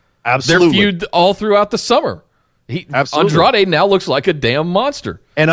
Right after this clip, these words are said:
Speaker 2: So,
Speaker 1: Andrade
Speaker 2: yeah.
Speaker 1: is actually one of my dark horse. I actually think he is my dark horse for King of the Ring.
Speaker 2: Could be.
Speaker 1: Rey
Speaker 2: Absolutely.
Speaker 1: Andrade?
Speaker 2: I wanna see
Speaker 1: Come
Speaker 2: him
Speaker 1: on.
Speaker 2: go up and have an intercontinental feud with Shinsuke or someone along the, you know,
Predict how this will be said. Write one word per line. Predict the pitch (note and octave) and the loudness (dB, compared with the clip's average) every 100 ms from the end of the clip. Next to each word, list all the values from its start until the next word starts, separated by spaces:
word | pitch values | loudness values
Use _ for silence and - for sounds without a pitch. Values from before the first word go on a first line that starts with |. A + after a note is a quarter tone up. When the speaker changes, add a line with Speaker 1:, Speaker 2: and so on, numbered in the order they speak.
| F3 | 2
Speaker 2:
So, | F3 | 2
Speaker 1:
Andrade | A#3+ A3 | 2 0
Speaker 2:
yeah. | F3+ | 0
Speaker 1:
is | F3+ | 0
actually | F3 F3 | 0 0
one | D3+ E3 | 0 0
of | |
my | D#3 | 0
dark | B2+ D3 D3+ | 0 0 0
horse. | C#3 F#3+ | 0 0
I | C3+ | -2
actually | C#3 | -4
think | D#3 D#3 | -8 -6
he | D#3+ | -4
is | C#3+ G#3 D#3 | 0 0 0
my | C#3 D#3 | 0 0
dark | C#3+ C#3+ D3 - | 0 2 0 0
horse | D#3+ G#3+ - | 0 0 -2
for | A2+ | -4
King | C3 B2+ | -2 0
of | |
the | A2 | 0
Ring. | G#2+ F#3 D#2+ D#2 _ _ _ - | 0 -2 -4 -10 _ _ _ -4
Speaker 2:
Could | F3+ | -2
be. | F3 A#3+ - _ _ _ _ _ - D3 | 0 -2 -4 _ _ _ _ _ 0 2
Speaker 1:
Rey | D#3+ F#3 | 4 2
Speaker 2:
Absolutely. | F3 E3+ D#3+ D#3 | 2 0 0 0
Speaker 1:
Andrade? | F3+ A#3 | 0 0
Speaker 2:
I | F#3 | 0
wanna | A3 G#3+ | 0 0
see | - F#3+ | -2 0
Speaker 1:
Come | F3+ | 0
Speaker 2:
him | A3 | 2
Speaker 1:
on. | F3 | 2
Speaker 2:
go | E3 | 0
up | D#3+ | 0
and | D3+ | -2
have | D#3 D3+ | -2 0
an | |
intercontinental | D#3 D3+ D#3+ C#3+ D3 C3+ | -2 -4 -6 -4 -4 -4
feud | B2+ B2 | -6 -6
with | A2+ | -6
Shinsuke | - B2 A#2 A2 G2 G2 | -8 -8 -8 -8 -6 -6
or | G#2 G#2 G2 | -6 -6 -6
someone | B2+ A#2+ | -6 -4
along | A2 G#2+ G#2 | -4 -4 -6
the, | G#2+ | -10
you | A#2 A#2 | -8 -4
know, | A2 | -6